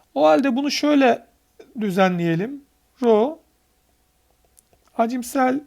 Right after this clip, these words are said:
debi bölü hacim eşittir yoğunluğun zamanla değişimi. Şimdi bakın burada yoğunluk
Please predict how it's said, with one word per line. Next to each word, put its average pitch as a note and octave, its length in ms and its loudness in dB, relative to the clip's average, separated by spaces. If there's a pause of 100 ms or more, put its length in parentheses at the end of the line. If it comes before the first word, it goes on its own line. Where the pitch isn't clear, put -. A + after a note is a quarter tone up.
(220)
debi A3+ 640 -2
bölü F3+ 460 -4 (720)
hacim C4 460 -4 (580)
eşittir C4+ 640 -4
yoğunluğun C4+ 760 0 (2500)
zamanla G#3+ 500 4
değişimi. D#3+ 520 -6 (800)
Şimdi D4 200 -8
bakın C4 260 -2
burada C#4 200 0
yoğunluk C#4 540 0